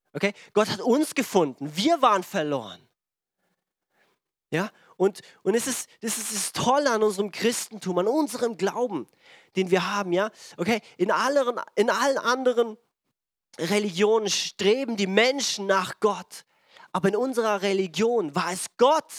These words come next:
der nach uns gestrebt ist, hat. Es, es war Gott, der die Initiative hatte. Es war Gott, der die Initiative ergriffen hat, der zuerst gehandelt hat,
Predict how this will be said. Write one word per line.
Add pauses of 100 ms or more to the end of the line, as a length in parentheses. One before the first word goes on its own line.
der
nach
uns
gestrebt
ist, (180)
hat. (1900)
Es, (100)
es
war (120)
Gott,
der
die
Initiative
hatte. (380)
Es
war
Gott,
der
die
Initiative
ergriffen
hat, (380)
der
zuerst
gehandelt
hat,